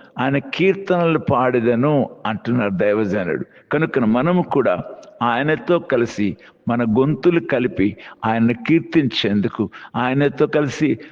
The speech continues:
మన జిహ్వా ఫలములతో ఆయన్ని ఆరాధించేందుకు, ఆయన సన్నిధిలో కూడి వచ్చేందుకు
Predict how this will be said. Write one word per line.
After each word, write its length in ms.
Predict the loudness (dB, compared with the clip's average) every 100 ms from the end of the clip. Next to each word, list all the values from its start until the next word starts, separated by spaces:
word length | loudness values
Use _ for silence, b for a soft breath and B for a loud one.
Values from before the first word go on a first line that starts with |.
| -10 -2
మన 160 | 0
జిహ్వా 600 | 0 0 0 0 2 2
ఫలములతో 720 | 2 2 2 4 2 4 2 4
ఆయన్ని 320 | 0 2 2
ఆరాధించేందుకు, 1200 | 2 4 4 4 2 0 0 0 2 2 2 0 -2 B B -6
ఆయన 200 | -2 0
సన్నిధిలో 480 | 0 0 2 4 2
కూడి 400 | 0 2 4 6
వచ్చేందుకు 680 | 4 2 0 2 2 0